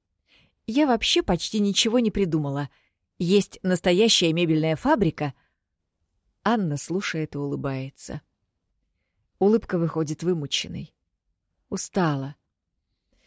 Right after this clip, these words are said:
Такой ещё маленький человечек, а устраивает просто колоссальные эмоциональные перегрузки. Может, и к лучшему, что Софи решила вернуться в школу.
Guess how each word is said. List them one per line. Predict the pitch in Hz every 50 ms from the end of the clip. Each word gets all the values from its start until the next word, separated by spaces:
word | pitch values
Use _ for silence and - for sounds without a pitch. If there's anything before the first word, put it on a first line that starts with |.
| _ _ _ _ _ -
Такой | - 175 - - 190 190 185
ещё | 175 160 - - 175
маленький | 165 160 170 175 170 170 156 139 - 147
человечек, | - - - 160 156 156 165 180 - - 156 - -
а |
устраивает | 156 156 - - - 175 170 170 165 143 147 151 - -
просто | - 165 160 - 175
колоссальные | - - 175 170 170 165 - - - 185 190 185 170 156 151 151 139 - - - - _ -
эмоциональные | - 156 165 151 - 170 156 151 156 165 160 156 151 151 147
перегрузки. | - 165 165 160 160 160 156 147 139 - - - 160 156 - _ _ _ _ _ _ _ _ _ _ _ _ _ _ _ -
Может, | 180 196 202 226 214 247
и |
к | - -
лучшему, | 185 170 151 - - 147 147 143
что | - - 160
Софи | 151 - 160 - - 156
решила | 147 151 - - 156 151 151
вернуться | 143 156 147 143 143 131 - 156
в | 139
школу. | - - - 156 151 147 143 135